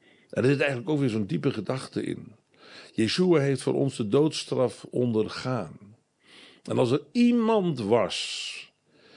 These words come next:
van wie de Heere God had kunnen zeggen, ja, maar in zijn geval ga ik die doodstraf niet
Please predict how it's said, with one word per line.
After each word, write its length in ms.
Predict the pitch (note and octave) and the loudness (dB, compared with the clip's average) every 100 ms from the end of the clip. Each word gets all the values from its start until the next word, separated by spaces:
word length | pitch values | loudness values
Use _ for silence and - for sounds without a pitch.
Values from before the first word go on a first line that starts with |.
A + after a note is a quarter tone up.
| - - | -20 -4
van 160 | B2 | 0
wie 120 | A#2+ | 2
de 80 | B2 | 4
Heere 180 | A#2+ A2 | 4 4
God 180 | D3 C#3+ | 2 0
had 140 | A#2+ | 0
kunnen 300 | - A2 G2 | 0 -2 -2
zeggen, 400 | E2+ G2 E2+ F#2+ | 0 -2 0 -2
ja, 160 | F2+ F2 | -2 -4
maar 140 | F#2 | -4
in 120 | F#2 | -4
zijn 260 | F2 A2+ A#2 | -2 -2 -2
geval 340 | G2 F2+ G#2 | -2 0 0
ga 200 | F#2+ G2 | 0 -6
ik 160 | F#2+ F2 | -8 -8
die 120 | F#2+ | -4
doodstraf 600 | F2+ G#2 G#2 - F#2+ E2 | 0 0 -2 -4 -4 -4
niet 480 | F#2 G#2 - - - | -6 -6 -8 -18 -20